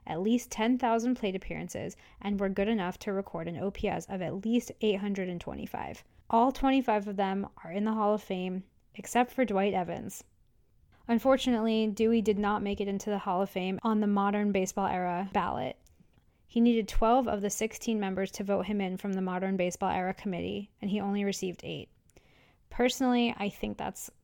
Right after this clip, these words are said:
pretty ridiculous, considering he was also a three-time All-Star and led the league in on-base percentage in nineteen eighty-two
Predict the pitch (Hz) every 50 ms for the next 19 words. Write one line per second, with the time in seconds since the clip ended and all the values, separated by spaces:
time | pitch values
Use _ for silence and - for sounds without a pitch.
0 | _ _ - - - - 233 220 214 233 240 233 214 202 185 - - - - -
1 | - 190 - - - - - - - 226 214 - 214 214 214 214 202 202 190 214
2 | 214 208 208 208 - 202 208 - - 202 - 190 - - 233 233 240 - 240 240
3 | 247 247 226 208 214 220 - - 208 202 202 202 202 - _ _ _ _ _ _
4 | - 220 208 202 202 196 196 185 190 190 196 196 - - - 240 220 220 214 220
5 | 226 220 240 240 220 226 226 220 226 220 208 - 208 190 - 190 196 208 202 202
6 | 208 - - 233 208 - 196 190 196 202 196 180 180 185 180 170 175 180 - 196
7 | 185 170 175 180 - - - - 233 240 269 302 330